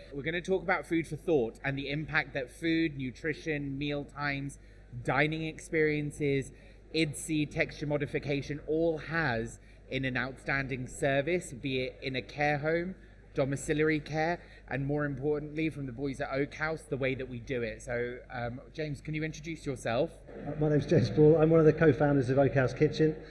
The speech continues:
Speaker 2: I've worked in health and social care catering for fifteen years or so across a multiple of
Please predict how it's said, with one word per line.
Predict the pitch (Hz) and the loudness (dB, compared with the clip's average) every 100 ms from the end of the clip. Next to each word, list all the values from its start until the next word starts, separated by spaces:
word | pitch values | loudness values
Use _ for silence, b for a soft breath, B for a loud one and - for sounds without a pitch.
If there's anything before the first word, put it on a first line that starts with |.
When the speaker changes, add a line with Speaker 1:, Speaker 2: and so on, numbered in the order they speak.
| B B | B B
Speaker 2:
I've | 131 127 | 0 6
worked | 156 156 151 | 8 6 4
in | 139 135 - | 2 0 2
health | 147 117 | 4 4
and | |
social | - 139 131 | 2 2 2
care | - 131 127 | 2 2 4
catering | - 131 - 131 117 | 2 0 0 -2 -2
for | - 127 117 B B B - | 0 2 2 B B B -2
fifteen | - 143 127 | 0 2 4
years | 135 127 117 | 4 4 2
or | |
so | 110 131 127 131 135 | 0 4 4 4 0
across | 117 139 | 0 2
a | 143 | 2
multiple | 127 143 135 - 135 | 4 4 4 0 2
of | 120 | 2